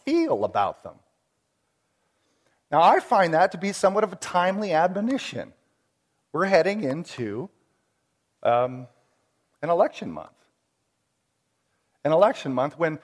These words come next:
some of you are probably gonna have people voted in that you're gonna like and agree with, gonna be happy about, celebrate. Others of you are gonna be watching the T V in November and you're gonna wanna throw something at your T V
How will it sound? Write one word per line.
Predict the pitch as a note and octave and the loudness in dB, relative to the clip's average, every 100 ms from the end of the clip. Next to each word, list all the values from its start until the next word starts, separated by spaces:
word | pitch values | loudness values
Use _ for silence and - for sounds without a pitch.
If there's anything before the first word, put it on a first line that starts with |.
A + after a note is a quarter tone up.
| - _ | -18 _
some | - G#3+ B3 | 0 4 4
of | D#4 | 4
you | G#3 | -2
are | A3+ | -4
probably | - F3+ F#3 | 2 4 2
gonna | F#3+ | -2
have | F3 E3 - | 0 0 0
people | F3+ E3+ C#3+ | -6 -4 0
voted | D3+ D3+ C#3 | 2 2 0
in | D#3+ | -2
that | G3 | -4
you're | - | -4
gonna | G#3+ G#3+ | -4 -2
like | B3+ C#4 A2 - _ _ - | 2 2 0 -8 _ _ -8
and | F3+ | -6
agree | F3 C4+ | -4 -4
with, | C#4 A#2 D#2 - _ _ _ _ _ _ | -2 -2 -4 -10 _ _ _ _ _ _
gonna | F#3+ | -8
be | A3 | 0
happy | B3 C#4 C#4 | 2 2 -2
about, | - F2 - _ _ _ _ _ _ _ | -6 -8 -8 _ _ _ _ _ _ _
celebrate. | - C4 A3 B2 F#2 - _ _ _ _ _ _ _ _ _ _ - | 2 4 2 0 -4 -6 _ _ _ _ _ _ _ _ _ _ 4
Others | C4+ F4+ A#3+ | 4 4 -2
of | F#3+ | -4
you | |
are | F3+ | -2
gonna | F3+ | -2
be | F3+ | 0
watching | G3 G#3 - | 2 2 0
the | C3 | -4
T | - C4 | -4 -8
V | F#3+ C3+ | -4 -4
in | A2+ | -2
November | A2 A2 A2+ D3+ | -2 -2 -4 -4
and | D#3 | -6
you're | |
gonna | E3+ F3+ | -4 -4
wanna | C#3 E3+ B2+ | -2 -2 -2
throw | - C4 | -4 -8
something | D#4 - - | -6 -6 -6
at | C#3+ | -8
your | C#3+ | -12
T | C#3+ G3+ | -12 -10
V | G3+ C4 F#3 | -10 -10 -12